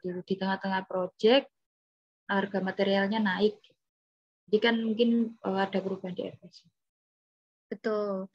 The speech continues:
Speaker 2: Nah, itu yang jadi permasalahan di, permasalahan klasik di developer itu adalah ketika harga material itu ada kenaikan, itu biasanya kontraktor itu,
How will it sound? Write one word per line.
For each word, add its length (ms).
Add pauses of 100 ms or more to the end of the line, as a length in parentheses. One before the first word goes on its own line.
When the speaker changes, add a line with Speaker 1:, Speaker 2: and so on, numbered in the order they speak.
(440)
Speaker 2:
Nah, 360
itu 160
yang 200
jadi 240
permasalahan 1000
di, 200 (1500)
permasalahan 520
klasik 360
di 160
developer 560
itu 240
adalah 520 (840)
ketika 400
harga 560
material 880 (320)
itu 320
ada 320
kenaikan, 800 (400)
itu 320
biasanya 640
kontraktor 880
itu, 640